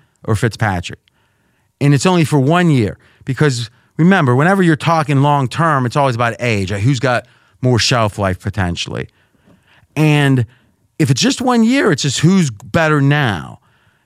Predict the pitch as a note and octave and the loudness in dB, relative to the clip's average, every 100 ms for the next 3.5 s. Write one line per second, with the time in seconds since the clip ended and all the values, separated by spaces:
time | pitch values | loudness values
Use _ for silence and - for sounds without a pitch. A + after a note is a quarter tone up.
0 | - D3+ D3 A#3 G#3+ F3 A#2+ F#3 G#3+ - | -2 0 2 2 2 2 0 -2 -2 0
1 | F#3+ F#3 F3+ - F3 E3+ C#3 F3+ F3 E3 | 0 2 0 0 0 -2 -2 -2 0 -2
2 | - D3 C#3 A#2+ B2 A2+ C#3+ D3+ A#2+ G2 | -2 -2 0 0 -2 -2 -2 -2 -2 -4
3 | G#2 F#2+ F2 E2 - | -2 -2 -4 -8 -18